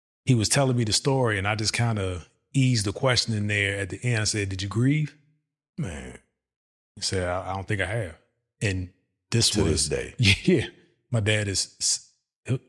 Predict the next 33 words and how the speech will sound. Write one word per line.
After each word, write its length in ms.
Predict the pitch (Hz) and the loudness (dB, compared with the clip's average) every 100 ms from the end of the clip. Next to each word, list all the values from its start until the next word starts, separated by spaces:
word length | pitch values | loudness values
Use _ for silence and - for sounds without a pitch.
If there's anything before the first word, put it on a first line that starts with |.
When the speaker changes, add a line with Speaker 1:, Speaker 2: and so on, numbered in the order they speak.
| - | -8
Speaker 1:
ooh, 100 | 90 | -6
he'll 120 | 98 | -6
be 140 | 110 113 | -4 -2
seventy, 460 | - 127 127 120 | -2 -2 -2 -4
um, 500 | 117 123 120 117 110 - _ _ _ _ - | -4 -6 -6 -6 -8 -12 _ _ _ _ -12
he'll 100 | 107 | -10
be 80 | 110 | -4
seventy-five 640 | - 139 135 - 139 131 | 0 0 0 0 0 0
in 80 | 127 | -2
a 60 | 123 | -2
few 180 | 156 | 0
weeks. 380 | 143 139 - - _ _ _ _ _ _ _ _ _ _ _ _ | 0 -2 -4 -14 _ _ _ _ _ _ _ _ _ _ _ _
And 160 | - 101 | 0 2
his 120 | 104 | 2
dad 320 | 107 120 120 | 2 2 0
died 420 | 107 107 104 104 101 _ _ _ | 0 0 -2 -4 -8 _ _ _
when 160 | 113 98 | -2 2
my 160 | 113 | 2
father 360 | 117 110 98 92 | 2 0 -2 -4
was 180 | 90 - | -6 -6
twenty-ish, 1300 | - 117 110 104 101 98 87 _ - 85 - - - | -4 -2 -2 -2 -4 -6 -8 _ -6 -2 0 -2 -4
twenty-one. 420 | 110 95 87 73 | -4 -4 -4 -4
Speaker 2:
Wow. 140 | 71 85 | -4 0
Speaker 1:
We 100 | 123 | 2
talking 320 | 117 90 82 | 2 -2 -6
fifty, 220 | - 123 85 | -4 -2 0
Speaker 2:
Fifty 160 | - | -2
years. 520 | 78 85 82 71 64 90 | 0 2 0 0 -2 -2
Speaker 1:
fifty 220 | 120 113 | 0 -2
plus 300 | 104 113 87 | -2 -2 0
years. 200 | 107 120 | 0 2
Speaker 2:
Without 260 | 78 80 76 | 4 2 0
grieving. 460 | 85 80 67 65 | 0 0 -2 -12